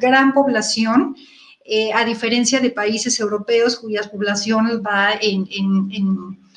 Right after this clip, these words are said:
en una situación de, de declive, ¿no? En, en número poblacional me refiero. Pero en realidad, a-,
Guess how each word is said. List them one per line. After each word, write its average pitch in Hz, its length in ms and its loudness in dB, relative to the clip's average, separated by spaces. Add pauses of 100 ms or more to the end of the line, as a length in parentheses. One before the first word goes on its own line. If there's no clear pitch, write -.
(560)
en 220 340 -2
una 233 200 2
situación 220 480 0
de, 180 540 -2 (260)
de 208 260 -2 (120)
declive, 220 560 4
¿no? 247 180 8
En, 208 220 4
en 208 140 2
número 214 380 4
poblacional 190 640 0
me 190 140 0
refiero. 196 560 0 (580)
Pero 262 340 8
en 254 120 10
realidad, 294 420 6 (340)
a-, 247 60 0